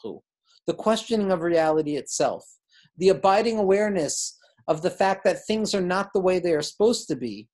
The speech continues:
and that, yes, there is some way that they are supposed to be, but I don't know how that is supposed to look like, that is where we come closest to the experience of uniting with our God.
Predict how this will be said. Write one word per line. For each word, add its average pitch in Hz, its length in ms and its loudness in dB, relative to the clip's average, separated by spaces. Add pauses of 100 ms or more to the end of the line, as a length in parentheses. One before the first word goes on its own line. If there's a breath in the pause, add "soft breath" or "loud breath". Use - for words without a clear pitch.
(320)
and 180 160 0
that, 175 220 0
yes, 202 520 2
there 180 160 2
is 208 320 0
some 208 320 2
way 208 220 2
that 185 180 -2
they 175 80 0
are 165 100 2
supposed 196 440 -2
to 185 80 -2
be, 165 140 -2
but 151 180 0
I 156 140 2
don't 190 200 -2
know 175 160 2
how 170 300 -2
that 156 200 0
is 143 120 -8
supposed 156 380 -4
to 147 60 -8
look 180 300 0
like, 127 320 -4 (680)
that 190 280 2
is 240 180 -2
where 196 140 2
we 185 100 2
come 180 260 -6
closest 190 560 -4
to 151 80 -16
the 156 120 -2
experience 170 680 -4
of 151 260 -6
uniting 156 480 -2
with 135 200 -8
our 120 280 -4
God. 101 200 -10